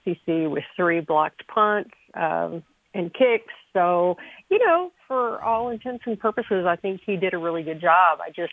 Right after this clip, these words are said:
think, again, it's kind of challenging, you know, with, with Ole Miss 'cause they don't quite run their special teams in, in maybe the most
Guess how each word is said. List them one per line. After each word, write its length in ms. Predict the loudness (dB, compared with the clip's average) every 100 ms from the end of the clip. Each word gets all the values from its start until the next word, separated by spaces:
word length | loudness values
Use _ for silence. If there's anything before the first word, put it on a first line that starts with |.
| -8
think, 220 | -6 -6
again, 400 | -6 -4 -2 -2
it's 160 | -4 -6 -4
kind 160 | -2 -2
of 60 |
challenging, 760 | 4 6 6 2 -2 -2 -2 -6 -6
you 160 | -4
know, 220 | -2 -2 0
with, 260 | 0 0 -2 -6
with 180 | 0
Ole 160 | 2 4
Miss 260 | 4 4 2
'cause 120 | -4 -4
they 100 | -4
don't 260 | -4 -6 -8 -14
quite 440 | -4 0 0 -2 _ _ _ _
run 240 | -6 -4 -4
their 160 | -6
special 400 | -6 -8 -6 -8 -10
teams 300 | -6 -4 -4
in, 380 | -4 -4 -4 -6 -4
in 400 | -4 -2 -4 0
maybe 320 | 0 0 -2
the 80 | -2
most 220 | -2 -4